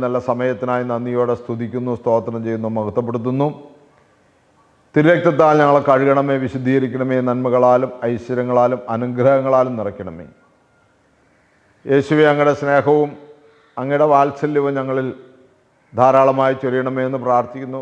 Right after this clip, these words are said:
ക്രൂശിൻ്റെ ധ്യാനത്തിലൂടെ ക്രിസ്തുവിൻ്റെ മുഴുവൻ ശക്തിയും ഞങ്ങളിലേക്ക് വർഷിക്കണമേ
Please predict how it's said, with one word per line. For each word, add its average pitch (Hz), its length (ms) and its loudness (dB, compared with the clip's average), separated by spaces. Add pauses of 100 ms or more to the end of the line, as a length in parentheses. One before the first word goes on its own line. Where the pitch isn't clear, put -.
(140)
ക്രൂശിൻ്റെ 151 600 -2
ധ്യാനത്തിലൂടെ 131 600 0 (1080)
ക്രിസ്തുവിൻ്റെ 156 680 -2 (1300)
മുഴുവൻ 160 300 2 (100)
ശക്തിയും 160 460 -2 (440)
ഞങ്ങളിലേക്ക് 135 580 -2
വർഷിക്കണമേ 123 520 -4